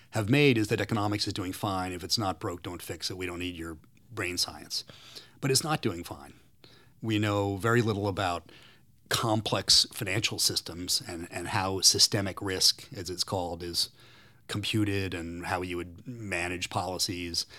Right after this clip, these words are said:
And if you look back at the financial crisis, you can either say, as many economists do, it all had to do with badly designed rules, which may be part of the story. It certainly is part of the story. Or it may have to do with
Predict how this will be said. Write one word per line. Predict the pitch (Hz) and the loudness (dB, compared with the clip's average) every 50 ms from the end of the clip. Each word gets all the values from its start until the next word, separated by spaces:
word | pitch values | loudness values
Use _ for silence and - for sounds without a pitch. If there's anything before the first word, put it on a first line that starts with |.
| - - - - - - - - | -18 -18 -18 -20 -20 -16 -6 0
And | 117 113 113 113 | 0 2 2 2
if | 104 - | 0 2
you | - 123 | 4 6
look | 120 131 127 | 6 6 6
back | - 117 107 - | 4 2 2 2
at | - | 0
the | 107 101 | -6 -4
financial | - 101 98 104 113 - 123 | -2 0 0 0 2 0 0
crisis, | 104 - 110 90 85 - - - - - - - | 0 0 -4 -2 2 2 2 2 4 2 2 2
you | 117 110 | 0 -2
can | - 113 | 2 4
either | 107 120 123 120 | 6 6 8 8
say, | 110 - 120 101 95 90 90 90 92 | 8 6 6 4 2 2 0 0 0
as | 98 98 - | 0 0 0
many | 110 95 90 90 87 | 0 -2 -2 -2 -4
economists | 87 - - 139 143 135 120 107 - | -4 -2 0 2 4 4 4 4 2
do, | - - 104 90 87 | 2 0 -2 -2 -2
it | 90 92 | -2 -2
all | 92 92 | -2 -2
had | 85 107 95 | 0 -2 -2
to | 95 | -2
do | 87 87 95 | -4 -6 -6
with | 90 85 82 | -6 -6 -6
badly | - 95 87 87 92 95 | -6 -6 -6 -4 -6 -6
designed | 87 90 87 92 78 78 78 85 | -6 -4 -6 -6 -6 -8 -8 -8
rules, | 95 87 80 87 95 101 - - - - - - - - | -6 -6 -6 -6 -6 -6 -6 -8 -10 -14 -20 -20 -20 -10
which | - 117 110 - | -8 -4 0 4
may | 139 131 | 4 6
be | 131 123 | 6 6
part | 104 - 107 90 | 4 4 0 0
of | 82 80 | -2 -4
the | 82 80 | -2 -2
story. | - - - 80 - 87 107 110 - - - | -2 -2 -2 -4 -4 -4 -6 -8 -8 -12 -12
It | - 98 85 | -12 -8 -2
certainly | - - 117 98 90 87 | 0 0 0 0 -2 -6
is | 82 | -8
part | - - 90 85 | -6 -6 -6 -6
of | 82 | -6
the | 82 - | -6 -6
story. | - - 82 82 - - - - - - - - - - - | -6 -6 -8 -14 -14 -20 -20 -20 -20 -20 -20 -20 -16 -6 0
Or | 135 120 117 117 | 4 4 6 6
it | 110 110 | 6 6
may | 113 117 117 | 6 6 6
have | 117 120 101 | 4 4 2
to | - | 2
do | 104 107 107 | 0 2 2
with | 101 104 - - | 2 0 -2 -6